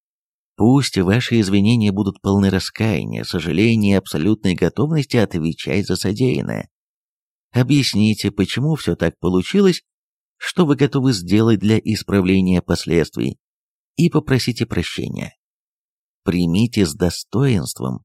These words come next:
любую реакцию на ваши извинения. Практикуйте терпение в общении,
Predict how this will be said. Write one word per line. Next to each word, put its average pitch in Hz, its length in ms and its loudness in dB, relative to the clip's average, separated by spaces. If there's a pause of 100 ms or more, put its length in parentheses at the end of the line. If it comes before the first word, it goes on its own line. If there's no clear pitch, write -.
(140)
любую 107 600 4
реакцию 135 680 0
на 92 220 0
ваши 92 480 -4
извинения. 58 760 -6 (880)
Практикуйте 120 680 2
терпение 147 580 2
в 127 60 0
общении, - 580 -4